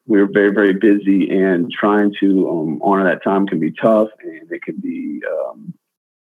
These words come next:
I can be present, but I can also not be there, right? And so that is something I constantly, uh, battle. I can be there, and I, but I could be taking calls, and I can be at dinner, and I could be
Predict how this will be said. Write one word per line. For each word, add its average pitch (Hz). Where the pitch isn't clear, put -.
I 117
can 120
be 107
present, 113
but 92
I 95
can 92
also 90
not 90
be 85
there, 78
right? 90
And 87
so 85
that 92
is 90
something 90
I 90
constantly, 73
uh, 50
battle. 73
I 110
can 87
be 87
there, 92
and 85
I, 76
but 87
I 87
could 87
be 80
taking 85
calls, 107
and 78
I 80
can 80
be 85
at 80
dinner, 87
and 85
I 82
could 85
be 87